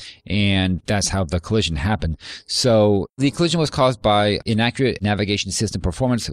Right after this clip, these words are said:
coupled with, um, increasingly accurate azimuth and elevation information from the A V G S. So basically the A V G S was getting, you know, like, accurate in-, information in terms of azimuth and elevation. But when you combine that with bad G P S data, that's when things don't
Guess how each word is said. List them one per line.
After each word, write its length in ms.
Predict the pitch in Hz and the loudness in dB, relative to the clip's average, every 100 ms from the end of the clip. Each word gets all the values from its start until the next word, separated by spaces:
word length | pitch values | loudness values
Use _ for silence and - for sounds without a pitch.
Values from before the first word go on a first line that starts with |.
| - | -8
coupled 500 | - 160 139 120 - | -4 0 2 0 -2
with, 320 | 113 104 92 | 2 2 2
um, 280 | - 101 92 | 0 0 0
increasingly 640 | 90 104 143 135 139 113 | -2 0 0 0 0 2
accurate 440 | 104 107 107 98 - - | 2 0 -2 -2 -4 -2
azimuth 460 | 110 95 113 110 | -2 0 0 0
and 180 | - 101 | 0 0
elevation 400 | 98 92 92 90 | 2 0 0 0
information 560 | 82 107 90 95 90 87 | -2 -2 0 -2 -2 -4
from 280 | - 101 | -2 0
the 160 | 90 82 | 0 0
A 40 | 95 | 0
V 80 | 82 | -2
G 220 | 82 90 | -2 0
S. 100 | 80 | 0
So 140 | - 87 | -2 0
basically 360 | 127 120 139 | -2 0 -2
the 160 | 113 113 | 0 0
A 40 | 139 | 0
V 80 | |
G 200 | 135 120 | 0 0
S 140 | 110 - | 0 0
was 280 | 90 120 - | 0 0 2
getting, 340 | 104 95 90 | 0 2 2
you 80 | 95 | 2
know, 120 | 87 | 2
like, 160 | 87 78 | 0 0
accurate 340 | 107 - 101 | -4 0 0
in-, 140 | 107 - | 0 0
information 480 | 98 - 101 85 73 | -4 0 -2 0 -2
in 100 | 98 | 0
terms 220 | 98 80 | 0 -2
of 80 | 57 | -2
azimuth 460 | 98 82 87 98 | -2 0 -2 -2
and 120 | 85 | 0
elevation. 580 | 87 85 101 139 101 104 - | 0 0 0 0 0 -2 0
But 200 | 107 101 | -2 0
when 140 | 135 | 0
you 60 | 135 | 0
combine 360 | 131 123 151 135 | 0 0 2 2
that 200 | 120 - | 0 0
with 340 | 107 90 - | -2 -2 -2
bad 220 | 110 101 | -2 0
G 120 | 95 87 | -2 -2
P 160 | 110 | 0
S 120 | 156 | 0
data, 320 | - 95 90 85 _ | 0 0 0 -2 _
that's 220 | 87 82 | -2 0
when 120 | 92 | -2
things 220 | 85 85 | 0 -2
don't 100 | 85 | 0